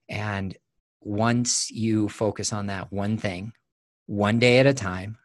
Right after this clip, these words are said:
like last week's healthy habit was make time. Make time for focusing on that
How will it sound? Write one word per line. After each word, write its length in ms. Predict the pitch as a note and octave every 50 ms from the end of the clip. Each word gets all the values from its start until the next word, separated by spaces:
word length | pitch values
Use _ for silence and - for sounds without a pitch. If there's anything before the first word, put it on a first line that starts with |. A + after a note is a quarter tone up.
| _ -
like 240 | G#2 G2+ G2+ - -
last 360 | - G2+ G2+ G#2+ G#2 - -
week's 240 | A#2+ A2+ A2+ - -
healthy 280 | - A#2 - - B2 G#2
habit 380 | G#2 A2 G#2 G#2 A#2+ C3 -
was 180 | A2+ A2+ G2+ G2+
make 240 | G#2+ G#2+ G#2+ - -
time. 380 | - B2+ B2+ B2+ G#2 G2 - _ _ _ _ - - - - - - _ _ _ -
Make 260 | B2 B2+ C3 C#3+ C3
time 260 | - C3 C3 B2 B2+ A#2+
for 160 | - - A2
focusing 520 | - - A#2+ A2+ - A#2+ - - A#2+ A2
on 140 | G#2+ G#2 G2+
that 220 | G#2 G2+ G2 -